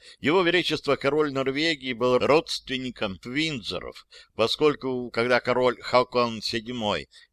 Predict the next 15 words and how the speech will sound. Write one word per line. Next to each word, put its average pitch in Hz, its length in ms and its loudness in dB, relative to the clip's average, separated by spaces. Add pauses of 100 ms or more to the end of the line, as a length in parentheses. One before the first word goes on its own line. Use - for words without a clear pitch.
избранный, 104 680 -6
кстати, 110 440 2
всенародным 110 760 0
голосованием, 110 840 -2 (560)
взошёл 123 500 2
на 123 120 2
престол 113 720 -4 (140)
в 117 40 -20
начале 120 400 2
века, 95 520 -2 (460)
супруга 175 480 2
его 170 260 2
была 151 240 4
британская 156 640 2
принцесса. 180 920 -6